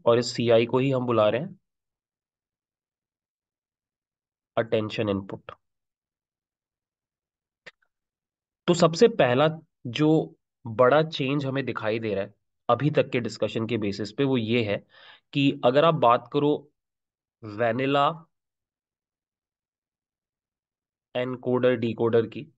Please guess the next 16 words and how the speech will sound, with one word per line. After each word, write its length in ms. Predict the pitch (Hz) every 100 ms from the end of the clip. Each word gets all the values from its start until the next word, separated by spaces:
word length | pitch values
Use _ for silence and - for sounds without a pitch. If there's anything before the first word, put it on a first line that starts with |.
| _ 113
जो 120 | 113
हमने 180 | 107 107
लास्ट 360 | 101 104 -
वीडियो 180 | 113 107
में 100 | 104
पढ़ा 240 | 107 101 101
था, 220 | 123 160 _ _ - _ _ _ -
उसमें 580 | 143 165 180 190 190 -
डिकोडर 680 | 117 110 147 147 175 185 202
में 380 | 185 196 214 - _ _ 131
at 200 | 143 160
a 40 | 165
particular 460 | 147 143 139 180 185 165
time 200 | 139 135
step 260 | - 151 - 120
I 240 | 107 104